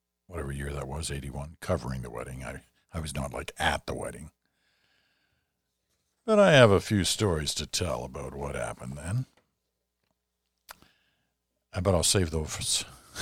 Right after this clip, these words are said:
for my next book. <laughs> Uh, anyway, this was a kind of weird day. It was a good news, bad news day. The bad news is the numbers are still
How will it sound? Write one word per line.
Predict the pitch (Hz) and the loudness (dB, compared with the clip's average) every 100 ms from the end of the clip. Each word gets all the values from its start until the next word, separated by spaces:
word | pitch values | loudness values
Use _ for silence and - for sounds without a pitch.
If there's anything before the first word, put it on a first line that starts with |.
| - - - | -10 -12 -4
for | - | 2
my | 101 - | 6 8
next | 113 - - | 6 4 -2
book. | 98 - - - - _ _ - | -2 -6 -6 -10 -12 _ _ -16
<laughs> | - _ - - _ _ _ _ _ - - _ _ _ _ _ _ _ 113 | -16 _ -20 -20 _ _ _ _ _ -20 -20 _ _ _ _ _ _ _ 4
Uh, | 98 101 | 8 8
anyway, | 117 104 - - _ _ _ _ _ _ _ _ - _ _ | 8 6 4 -10 _ _ _ _ _ _ _ _ -20 _ _
this | 113 156 208 - | 4 8 8 8
was | 185 135 | 8 8
a | 113 | 8
kind | - 160 175 | 8 10 10
of | 113 | 10
weird | 113 139 120 | 10 10 10
day. | 101 90 69 | 10 10 6
It | 87 107 | 0 2
was | 101 | 4
a | 92 | 2
good | 87 147 170 | 6 6 8
news, | 180 180 147 | 8 6 6
bad | 95 117 117 82 | 8 10 8 6
news | 80 65 | 0 0
day. | - 76 - - _ _ _ _ _ _ _ _ | -4 -6 -8 -16 _ _ _ _ _ _ _ _
The | 85 | -6
bad | 78 117 139 | 6 10 10
news | 113 104 110 143 113 | 10 8 8 6 2
is | 95 78 | 0 0
the | 82 | 4
numbers | 98 110 95 92 | 6 6 6 4
are | 85 80 | 2 0
still | - - 98 90 92 85 | -2 0 0 2 0 -4